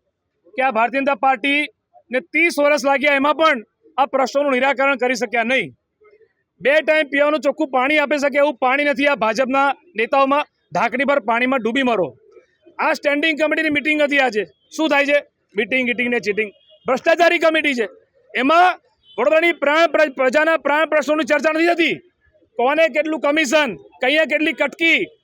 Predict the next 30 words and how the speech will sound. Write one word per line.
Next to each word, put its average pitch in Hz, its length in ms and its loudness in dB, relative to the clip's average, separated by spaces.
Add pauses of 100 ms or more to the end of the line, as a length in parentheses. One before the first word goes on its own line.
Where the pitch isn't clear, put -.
(180)
એમને 285 240 0
કેટલી 311 280 -2
મલાઈ 294 300 2
ખાવાની, 311 420 2 (180)
આ 285 120 0
બધી 294 160 -4
ચર્ચા 254 340 0
હોય 202 140 0
છે. - 120 -20 (680)
અમે 247 180 0
તો 277 200 4
વડોદરા 247 240 2
શહેરના 247 300 -2
મ્યુનિસિપલ 233 380 -4
કમિશનરને, 233 600 -2 (340)
એક 247 140 0
નિષ્પક્ષ 247 500 -2
વ્યક્તિ 247 260 -2
છે 233 100 -4
એમ 254 180 0
કરીને 247 260 -2
રજૂઆત 233 240 -2
કરવા 233 220 0
આવ્યા 262 200 2
છે 196 140 -2 (480)
કે 285 60 -2
આ 285 80 2
વડોદરા 277 260 4
શહેરની 262 300 0
જનતાને 262 540 0